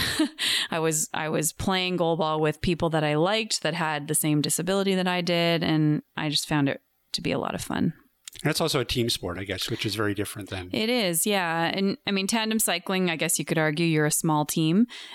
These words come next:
Speaker 1: And I enjoyed the cycling too, but it is, it was a lot of training on my own.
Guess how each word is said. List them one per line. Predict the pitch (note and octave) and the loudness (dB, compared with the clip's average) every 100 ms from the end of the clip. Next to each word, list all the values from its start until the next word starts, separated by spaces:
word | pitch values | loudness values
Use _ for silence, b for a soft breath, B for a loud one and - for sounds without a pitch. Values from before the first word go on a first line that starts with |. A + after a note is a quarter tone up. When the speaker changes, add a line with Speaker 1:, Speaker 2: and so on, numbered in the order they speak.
| B | B
Speaker 1:
And | F#3+ G3 - - | 0 0 -2 -4
I | G3+ | -2
enjoyed | G#3+ G3+ A3 A3 F#3 | 0 0 2 2 0
the | F3 | -2
cycling | - D#3 - D#3+ D#3+ | 0 -2 0 2 2
too, | - D#3 D3+ | 2 0 2
but | D#3+ D#3+ - B B B B - | 0 -2 -4 B B B B -6
it | F#3+ | -2
is, | G3+ G3+ F3+ - - _ - | 0 0 0 -2 -4 _ -4
it | E3+ | 0
was | G#3 | 2
a | G#3+ | 2
lot | G3+ F#3+ | 2 2
of | F#3+ F#3+ | 0 -2
training | - E3+ E3 | 0 2 2
on | D#3+ D3+ | 2 2
my | D3 D3+ | 4 2
own. | C#3+ - | 2 0